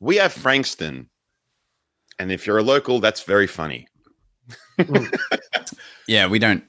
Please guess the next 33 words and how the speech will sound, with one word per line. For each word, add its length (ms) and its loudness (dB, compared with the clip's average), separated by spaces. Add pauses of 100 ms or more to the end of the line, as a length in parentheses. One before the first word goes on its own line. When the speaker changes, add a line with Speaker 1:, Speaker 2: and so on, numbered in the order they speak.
Speaker 2:
yeah, 180 0
we 220 -2
do 240 -2
not 160 0
have 180 0
that. 160 0
But 80 2
in 120 2
terms 260 2
of 80 0
drinking, 560 0 (340)
uh, 240 4
on 120 4
the 60 2
job, 460 0 (240)
um, 460 2 (340)
I 200 0
saw 420 0
in 240 0
the 80 4
Magicians 500 0
Only 380 2
forum, 460 -2
which 440 -6
is 240 -4
never 440 0
a 80 -6 (300)
positive 360 0
place 240 0
to 80 -6
be 120 -4
on 120 -6
Facebook, 500 -2